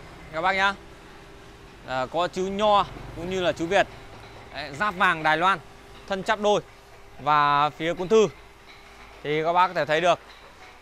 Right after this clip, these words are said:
chữ là Tổ Tông Công Đức Thiên Niên Thịnh. Đây, con rồng đây, nhìn uốn lượn này các bác thấy không?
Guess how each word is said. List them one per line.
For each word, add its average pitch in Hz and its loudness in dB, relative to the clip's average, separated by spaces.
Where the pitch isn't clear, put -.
chữ 170 0
là 196 4
Tổ 143 4
Tông 208 4
Công 208 4
Đức 240 6
Thiên 226 6
Niên 226 4
Thịnh. 226 4
Đây, 135 0
con 151 -10
rồng 143 2
đây, 151 2
nhìn 135 -8
uốn 151 -2
lượn 190 0
này 156 -4
các 160 -6
bác 165 0
thấy 147 0
không? 160 4